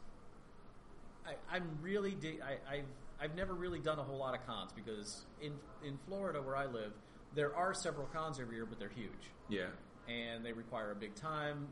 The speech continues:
Speaker 1: money, and, and, you know, also with the little one, taking a four-year-old to a convention is,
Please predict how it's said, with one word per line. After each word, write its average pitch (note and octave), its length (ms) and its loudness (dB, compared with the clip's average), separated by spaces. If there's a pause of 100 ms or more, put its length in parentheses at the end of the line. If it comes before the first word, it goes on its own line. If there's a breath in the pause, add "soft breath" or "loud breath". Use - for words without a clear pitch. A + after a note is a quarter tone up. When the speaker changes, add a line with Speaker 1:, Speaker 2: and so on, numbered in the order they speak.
(120)
Speaker 1:
money, B2 460 0
and, A2 380 -4 (320)
and, G#2+ 160 -6
you A#2+ 80 -6
know, G#2+ 120 -2 (120)
also A#2+ 180 -4
with G#2+ 140 -6
the A2+ 80 -4
little C3 240 2
one, G#2+ 280 -2 (720 loud breath)
taking C#3+ 300 0
a B2 40 2
four-year-old B2 580 2
to A#2 120 -6
a G#2+ 40 -4
convention A2 460 -4
is, G#2 260 -6